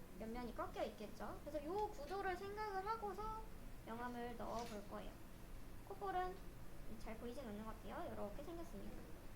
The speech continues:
요거 생각하시고 명암 들어가 볼게요. 일단은 요 모양 어둠을 좀 잡아줄 거고요. 코 중간 정도에 이렇게 듬뿍 들어가면서 콧망울 동그란 구 하나가 이렇게 나와요.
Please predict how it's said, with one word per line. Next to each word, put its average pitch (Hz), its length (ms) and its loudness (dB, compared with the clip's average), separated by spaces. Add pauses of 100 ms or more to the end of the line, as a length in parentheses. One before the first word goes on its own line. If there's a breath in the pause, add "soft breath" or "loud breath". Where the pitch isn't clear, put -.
(360)
요거 240 380 2
생각하시고 233 920 -2 (920)
명암 214 220 0
들어가 226 260 2
볼게요. 202 540 0 (1120)
일단은 220 360 0 (200)
요 330 100 2
모양 254 260 2 (880)
어둠을 233 340 4
좀 226 120 0
잡아줄 214 460 2
거고요. 208 420 2 (720)
코 403 80 -2
중간 330 340 2
정도에 311 360 6
이렇게 202 120 -2 (180)
듬뿍 269 380 -4
들어가면서 233 580 2 (1000)
콧망울 349 640 2
동그란 247 480 0
구 214 180 0
하나가 233 540 0
이렇게 - 200 -2
나와요. - 220 -4